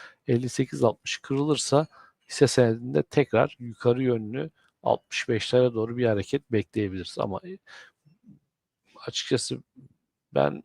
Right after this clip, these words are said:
e, buranın kırılıp da ona göre hareket edilmesi taraftarı olurum normal şartlarda. E, Hayati Bey, e, İşçi hissesi, e,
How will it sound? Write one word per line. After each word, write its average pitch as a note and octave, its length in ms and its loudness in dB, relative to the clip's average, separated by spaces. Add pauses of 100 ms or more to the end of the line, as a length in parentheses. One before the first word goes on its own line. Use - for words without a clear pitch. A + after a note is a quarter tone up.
(100)
e, A#2+ 280 0
buranın C3+ 380 4 (220)
kırılıp C3 480 4 (140)
da C3 120 8
ona B2+ 240 0
göre A#2 200 0
hareket A2+ 360 -2
edilmesi G#2+ 480 -6
taraftarı G2 680 0
olurum F#2 380 -4 (560)
normal F#2+ 280 -6
şartlarda. - 560 -8 (920)
E, C3+ 60 -4 (640)
Hayati A#2+ 800 2 (180)
Bey, C#3 500 -2
e, G2+ 640 -4 (460)
İşçi B2 440 2
hissesi, G2+ 540 -4 (640)
e, - 40 -10